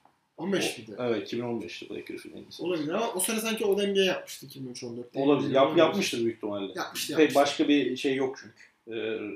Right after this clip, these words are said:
Speaker 2: çıkacak
Speaker 1: Evet.
Speaker 2: rakip pek
Speaker 1: Evet.
Speaker 2: yok yani karşısında. E, bu maç var. Ya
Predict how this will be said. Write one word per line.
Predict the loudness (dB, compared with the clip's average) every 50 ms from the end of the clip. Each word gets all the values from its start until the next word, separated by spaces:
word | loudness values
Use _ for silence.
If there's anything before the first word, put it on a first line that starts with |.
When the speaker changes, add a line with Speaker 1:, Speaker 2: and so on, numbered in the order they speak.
| -10 -12
Speaker 2:
çıkacak | -8 -6 -4 -2
Speaker 1:
Evet. | -2 -2 -2
Speaker 2:
rakip | -2 -6 -6 -8 -8
pek | -6 -6 -4
Speaker 1:
Evet. | -2 -2
Speaker 2:
yok | -2 -2 -2 -6
yani | -10 -10 -10
karşısında. | -10 -12 -12 -12 -12 -14 -14 -16 -18 _ _ _ _ _ _ _ _ _ _ _ _ _ _ _ -2
E, | 2 4 4 6 4 4 4 2
bu | 2
maç | 4 4 2 4 4 4
var. | 4 4 4 0 -8 -16 _ _ _ _ _ _ _ _ _ _ _ _ -4
Ya | -4 -4 -4